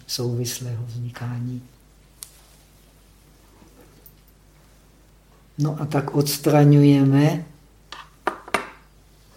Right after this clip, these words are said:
ty chyby, hm, mysli a snažíme se realizovat šamatou a vypasanou. Šamata je správné pokládání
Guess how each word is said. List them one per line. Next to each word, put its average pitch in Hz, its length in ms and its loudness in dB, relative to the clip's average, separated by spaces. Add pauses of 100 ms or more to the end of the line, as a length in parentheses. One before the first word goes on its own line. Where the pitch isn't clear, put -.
(500)
ty 120 100 -8
chyby, 151 580 0 (160)
hm, 180 300 -4 (480)
mysli 143 600 -2 (360)
a 127 180 -10 (460)
snažíme 131 560 -2
se 120 240 -4
realizovat 131 760 -2 (1900)
šamatou 123 600 -4
a 117 40 -2
vypasanou. 135 720 -2
Šamata 120 540 -6
je 120 180 -6
správné 120 640 -4
pokládání 135 1080 -4